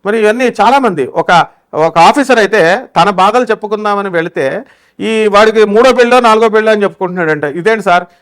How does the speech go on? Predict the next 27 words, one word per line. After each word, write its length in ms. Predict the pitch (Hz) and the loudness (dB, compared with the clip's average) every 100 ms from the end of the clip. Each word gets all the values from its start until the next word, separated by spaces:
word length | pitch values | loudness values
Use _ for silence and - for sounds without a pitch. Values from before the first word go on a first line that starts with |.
| _ | _
నేను 200 | 165 190 | -4 0
వాడి 200 | 175 196 | 2 2
దగ్గరికి 240 | 214 208 208 | 2 0 -2
వెళ్తే 200 | 202 190 | -2 0
బాధలు 320 | 170 196 190 | 2 2 -2
చెప్పుకుందామని 540 | 185 185 185 180 180 | -4 -6 -4 -2 -2
వాడు 240 | 156 156 175 | 2 0 2
బా-, 220 | 170 147 | -2 -2
వాడు 260 | 143 156 | 0 0
బా-, 220 | 165 156 143 | 0 -2 0
బాధలు 340 | 143 156 165 | -2 -2 -4
చెప్తున్నాడంటే," 840 | 156 160 147 139 139 170 135 147 _ _ _ | -6 -8 -6 -6 -6 -6 -6 -8 _ _ _
ఇదమ్మా, 460 | 127 143 165 113 117 _ | -8 -6 -6 -8 -12 _
ఇవన్నీ 320 | 147 135 151 | -6 -6 -4
ఏంటంటే 400 | 175 151 156 165 | -6 -4 -6 -8
కాలసర్ప 460 | 196 135 147 160 156 | -2 -2 -2 -8 -8
దోషాలు 400 | 143 135 156 151 | -6 -6 -8 -10
ఇరుక్కుపోయారు. 600 | 135 131 147 131 110 - _ _ _ - | -10 -10 -14 -12 -12 -16 _ _ _ -4
కాబట్టి 520 | 170 185 170 160 165 _ - | -2 -2 -4 -4 -8 _ -6
మైక్ 220 | 139 180 | -2 -2
ఉంది 160 | 196 185 | -2 -2
కదా 200 | 185 180 | 0 2
అని 220 | 180 180 | 0 0
చెప్పేస్తే 380 | 165 170 165 165 | -2 -4 -6 -6
సరిపోదు. 460 | 143 131 143 123 117 | -8 -6 -6 -8 -6
Let 160 | 147 | -4
us 80 | 170 | -4